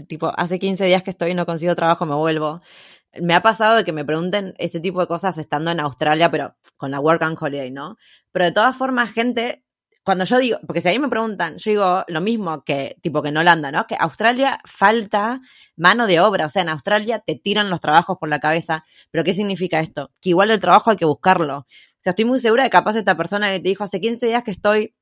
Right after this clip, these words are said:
y no consigo trabajo", capaz había mandado cinco currículums por LinkedIn. Y eso no es buscar trabajo. O sea, el que consigue trabajo es porque lo está buscando, porque capaz mandó trescientos cincuenta currículums cada tres días, no sé,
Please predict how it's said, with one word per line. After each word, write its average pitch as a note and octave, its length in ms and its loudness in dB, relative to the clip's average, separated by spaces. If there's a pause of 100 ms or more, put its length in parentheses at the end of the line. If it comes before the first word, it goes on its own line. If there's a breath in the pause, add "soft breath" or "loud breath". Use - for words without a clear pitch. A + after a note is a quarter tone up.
y F3 120 -2
no G3 140 2
consigo G#3+ 280 0
trabajo", G3+ 480 0
capaz G3 240 0
había G3+ 160 2
mandado F#3+ 400 2
cinco G3+ 300 -2
currículums F3+ 480 0
por D#3 120 -2
LinkedIn. D3+ 540 -2 (380)
Y F3+ 80 2
eso F#3+ 180 2
no F#3 80 2
es F3+ 80 4
buscar D3 300 -2
trabajo. C3+ 480 -4
O - 60 -20 (260 loud breath)
sea, C#3+ 200 0
el E3 120 -4
que D#3+ 100 -6
consigue F3 340 2
trabajo F3 460 2
es G3 120 -2
porque A#3 260 -6
lo C#3+ 60 -6
está F3+ 180 2
buscando, E3+ 580 2
porque D#3 140 2
capaz F#3+ 280 0
mandó F3 540 0 (240)
trescientos F#3 680 -2
cincuenta G#3+ 880 2 (340)
currículums G3+ 760 -4 (360)
cada C#3+ 240 0
tres F#3 200 0
días, F3 360 0
no D3 160 -8
sé, D3 340 -4